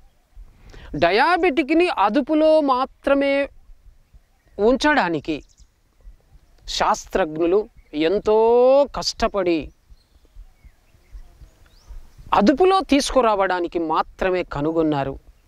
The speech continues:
ఒక్కసారి వచ్చిందంటే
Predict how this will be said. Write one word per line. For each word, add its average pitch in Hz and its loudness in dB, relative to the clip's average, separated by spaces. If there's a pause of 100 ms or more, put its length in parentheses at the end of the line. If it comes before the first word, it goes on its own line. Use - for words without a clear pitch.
(720)
ఒక్కసారి 285 2
వచ్చిందంటే 262 0